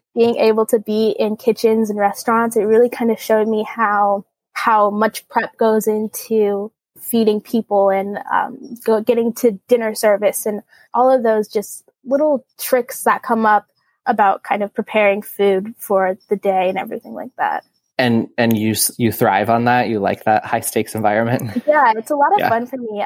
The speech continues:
Speaker 1: Um, cooking was always something that I found really calming, and it was really exciting to do. And so then when I got into, like, more professional kitchens and I was able to, like, work,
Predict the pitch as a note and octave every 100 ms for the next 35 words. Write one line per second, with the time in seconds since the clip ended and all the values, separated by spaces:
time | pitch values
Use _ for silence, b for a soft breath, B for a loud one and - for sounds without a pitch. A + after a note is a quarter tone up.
0 | - - A3 A3+ - C4 B3+ E4+ E4+ C4
1 | - A3+ A#3 A#3 A3 A#3+ A3+ G#3+ G#3 -
2 | b b A3+ A3+ - G#3+ A3 A3 A3 A3
3 | - A3+ A#3 A#3+ A#3+ A#3+ A#3 G#3+ G#3+ G#3
4 | A3 A3 - - G3+ G#3 G#3+ G#3 G3 G3
5 | A3+ B3+ A#3+ A3+ - A3 G#3+ G#3+ A3 A3
6 | A3+ G#3+ G#3 G#3+ G#3 G#3+ - _ _ A3
7 | - A#3 A3 G#3 A3 A3 A3+ G#3+ G#3+ -
8 | A#3+ A#3+ C4 C#4 C4+ C4 - A3 G#3+ G3
9 | G#3+ G#3 - G#3 G3 - G3+ G3+ G3